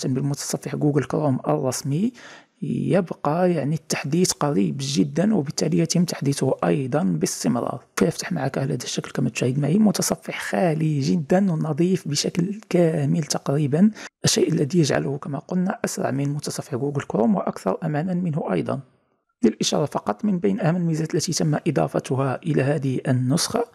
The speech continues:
نجد هذا الخيار No Search. إذا ذهبت إلى Search Engine في جوجل كروم النسخة العادية لن تجد هذا الخيار No Search. هذا الخيار مهم جدًا لحماية خصوصيتك، فبعض الدراسات أثبتت بأن أي كلمة أو حرف تكتبها في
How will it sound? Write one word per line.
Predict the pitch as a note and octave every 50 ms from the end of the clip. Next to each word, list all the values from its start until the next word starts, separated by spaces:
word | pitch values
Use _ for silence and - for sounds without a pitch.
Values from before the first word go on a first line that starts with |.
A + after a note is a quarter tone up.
| - - - - - - _ -
نجد | E3+ F#3 F#3 F#3 C3 D#3
هذا | F3+ F3 F3
الخيار | - - D#3+ C#3+ D3 C#3 C#3 C3+
No | C3+ C#3+ E3 F3 F#3 F3+
Search. | - - - E3 C#3 C3+ C#3 - - - - - E4+
إذا | C#4+ F#3+ C3+ C#3
ذهبت | B2+ B2+ C3+ E3 - -
إلى | - D3+ D3 C3
Search | - - - D#3+ C#3+ - - - - C#3+
Engine | C#3 C3+ C3+ C3+ C3+ F#3 F#3+ G#3 G#3+ A3+ A#3+ G#3+
في | - - - D3 C#3 - - _ -
جوجل | D3 C3 C#3+ C#3+ C#3 C#3
كروم | - - C3+ C3 D3+ F3 G#3+ G3+
النسخة | D#3 C#3+ - - -
العادية | - B2 B2+ B2+ C3+ D3 F3
لن | F#3 G#3 A#3 G#3+
تجد | - F#3 D#3 D3+ C3 C#3+
هذا | C#3 D3 C#3+
الخيار | C3+ - D#3 D3 C#3 C3+ C3+
No | C3 C#3+ D#3 D3 C#3+
Search. | - - A#2+ - A#2+ - - - - - - - - - - - - - - -
هذا | - F#3+ A3
الخيار | G3 - - E3 D#3 D#3+ F#3 G3+
مهم | F3 E3 E3 F#3+ F#3+
جدًا | D#3 E3 G#3 D#3+ E3 F3+
لحماية | F#3 - - - D#3 D3 C#3 C3+ C3
خصوصيتك، | - - D#3 - - D3+ - - C#3 B2 - - D3 - F3 B3+ - - _ _ _ _
فبعض | - - D#3 B2 G#2+ - - _ _ _ _ _ - - - D#3+ F3
الدراسات | D#3 D3 D#3+ D3 C#3+ C#3 - F#3+ G#3+ - -
أثبتت | - - D3+ D3 - - C#3 F3+
بأن | F3+ - - F3 E3+ D#3 D3 C3+ - - _ -
أي | G#3 G#3+ F3+ D3
كلمة | D3 - - F3+ D#3 D#3+ D3 C#3 - - -
أو | E3 D3 -
حرف | - - E3 C#3+ -
تكتبها | - - D#3+ - - - D#3+ C#3 C#3+ C3 C#3 B2+ -
في | - E3+